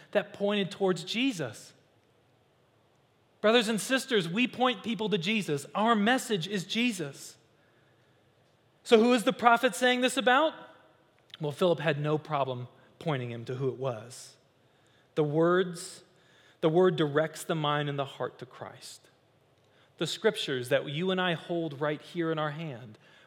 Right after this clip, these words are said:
point our head and our heart to Jesus. So don't underestimate the power of God's word to save the soul.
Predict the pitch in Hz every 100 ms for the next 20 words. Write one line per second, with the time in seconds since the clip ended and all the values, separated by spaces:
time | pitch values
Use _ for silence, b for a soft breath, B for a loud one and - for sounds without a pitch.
0 | b 170 151 135 123 156 151 143 127 -
1 | 131 - - 127 143 117 - - - -
2 | _ _ _ b b b _ _ _ _
3 | _ _ _ _ _ - 151 185 196 185
4 | 175 170 180 165 135 131 - - 160 175
5 | 156 143 139 139 123 127 135 139 - 123
6 | 127 123 - 151 175 104